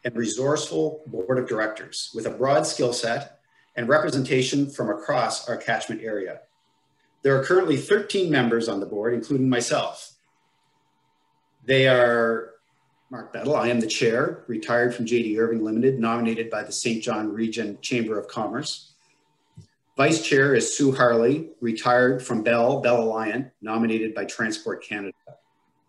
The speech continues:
Our secretary is Susan Layton, WorkSafe N B, nominated by Saint John Airport, Inc. Our treasurer is Shiloh Boucher, Y M C A of Greater Saint John,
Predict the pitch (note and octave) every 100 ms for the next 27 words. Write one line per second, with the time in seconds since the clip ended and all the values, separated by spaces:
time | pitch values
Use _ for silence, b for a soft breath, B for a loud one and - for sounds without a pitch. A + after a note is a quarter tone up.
0 | _ _ _ _ _ - - D#3+ D#3+ -
1 | D#3 D#3 D#3+ - A2 - D3+ C3+ A#2+ A2+
2 | A#2+ C3 D#3+ - - _ A#2 C3 - B2
3 | A#2+ - C3+ A2+ G#2+ A2+ B2+ - - G#2+
4 | G#2 A2+ A2+ A2+ A2 G#2 G2+ - A2 G#2
5 | A2 G2+ G#2+ G#2 - G2+ - - C#3 E3
6 | - _ _ _ _ _ _ _ - -
7 | - C#3+ C#3 C#3+ D#3+ F3 B2 G#2 - B2
8 | A#2 A2 - C3 C#3 D#3 D3 D#3 - -
9 | A2 A#2+ A#2+ A2+ G#2+ - C3+ C3 - C3+
10 | C3+ D3 D3 - - B2+ C3+ C3 A#2 G#2
11 | - A2 A2 B2+